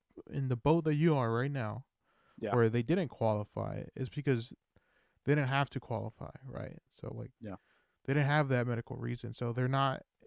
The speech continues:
Speaker 1: any worse off than you are. You know, just go and, and take it. You know, the, they allocated this time, you know, because it's, it's available for you to take now 'cause they've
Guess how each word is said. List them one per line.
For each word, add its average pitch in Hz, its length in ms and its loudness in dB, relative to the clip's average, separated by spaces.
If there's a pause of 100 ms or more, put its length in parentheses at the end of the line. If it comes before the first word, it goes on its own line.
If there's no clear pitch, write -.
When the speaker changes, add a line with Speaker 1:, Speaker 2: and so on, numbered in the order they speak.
(160)
Speaker 1:
any 139 240 4
worse 123 380 2
off 120 220 0
than 117 160 -4
you 123 240 0
are. 117 380 -6 (680)
You 117 80 -2
know, 113 180 2
just 110 240 -6
go 123 300 2
and, 113 120 -2
and 117 180 -4
take 123 300 -4
it. 123 140 0
You 120 100 0
know, 117 140 0
the, 117 180 -4 (580)
they 127 180 -2
allocated 127 580 0
this 135 400 0 (680)
time, 117 680 -2 (440)
you 117 120 -2
know, 113 280 0
because 117 440 -4
it's, - 320 -4 (120)
it's - 420 -8 (200)
available 120 600 -2
for - 140 -6
you 120 100 -2
to 117 80 -8
take 208 240 0
now 110 160 -6
'cause - 180 -8
they've 117 220 -4